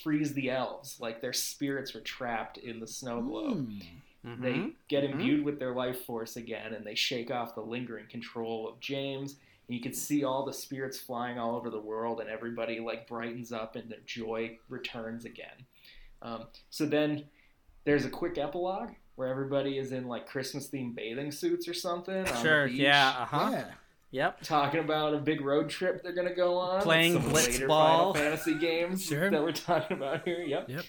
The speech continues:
Speaker 4: yep.
Speaker 1: Um, but just then, uh, a, a bunch of airships with, uh, the flag of the Easter Bunny rise up over the horizon,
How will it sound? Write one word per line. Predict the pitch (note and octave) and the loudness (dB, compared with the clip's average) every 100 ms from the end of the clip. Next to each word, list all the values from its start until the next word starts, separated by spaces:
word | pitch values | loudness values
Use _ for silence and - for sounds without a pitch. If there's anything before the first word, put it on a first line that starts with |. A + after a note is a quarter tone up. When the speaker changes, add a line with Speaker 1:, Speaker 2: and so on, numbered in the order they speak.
| - | -10
Speaker 4:
yep. | C3 - | -12 -6
Speaker 1:
Um, | B2+ B2 B2 - - - - - | -4 -4 -6 -12 -20 -20 -10 -2
but | C#3 | 0
just | D3 D3+ C#3 | 2 0 2
then, | D3 D3 D3+ | 2 2 0
uh, | C#3 C3+ B2+ B2 B2+ B2 - | 0 0 0 -2 -4 -6 -6
a, | |
a | B2+ | -4
bunch | C3 C#3 C#3 | -2 -2 -2
of | A2+ | -4
airships | A#2 B2+ C3+ - C3+ A#2 - B2+ - | -6 -4 -2 0 0 -2 -4 -8 -10
with, | C3+ B2+ - A#2+ | -6 -4 -6 -10
uh, | A#2 A2+ | -8 -8
the | A2 B2 | -8 -10
flag | - A#2+ A#2+ | -6 -4 -4
of | B2 | -4
the | A#2 | -2
Easter | A#2+ B2 C3+ | -4 -4 -6
Bunny | A#2 A2+ A2 | -4 -4 -4
rise | A2+ A2 A2+ A#2+ | -8 -6 -6 -8
up | A#2 | -6
over | A#2+ A2+ | -6 -6
the | - | -10
horizon, | A#2+ A#2 A#2+ B2+ A#2+ A#2+ | -6 -2 -2 -2 -6 -10